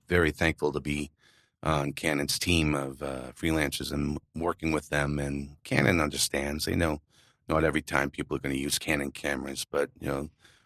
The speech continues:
they're the company, I think, that's really leading the effort to really, um, understand the process of getting good images and, and, um, and story. Uh, but we also have, you know,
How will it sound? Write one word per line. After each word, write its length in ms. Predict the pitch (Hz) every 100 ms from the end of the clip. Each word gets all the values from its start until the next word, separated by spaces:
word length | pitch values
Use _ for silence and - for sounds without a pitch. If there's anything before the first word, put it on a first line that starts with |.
| _
they're 180 | - 85
the 100 | 87
company, 460 | 87 90 80 82 80
I 60 | 78
think, 220 | 85 78
that's 220 | 73 -
really 200 | 76 73
leading 440 | 71 78 76 73 71
the 180 | 71
effort 320 | 73 - 71 -
to 120 | 73
really, 420 | 69 73 73 71
um, 320 | 71 69 67 - _ _ _ _
understand 560 | 82 73 73 - 73 71
the 60 |
process 480 | 67 71 73 73 -
of 100 | -
getting 260 | 73 69 65
good 180 | 73 73
images 540 | 76 73 73 71 -
and, 260 | 69 69 69 _ _ - _ _ _ -
and, 380 | 76 73 71 69
um, 380 | 67 67 65 - -
and 100 | 82
story. 480 | - 76 71 76 - _ - -
Uh, 240 | 76 73 73 - _ -
but 160 | 92
we 140 | 101 107
also 260 | 113 110
have, 360 | 98 95 92 92
you 80 | 85
know, 220 | 73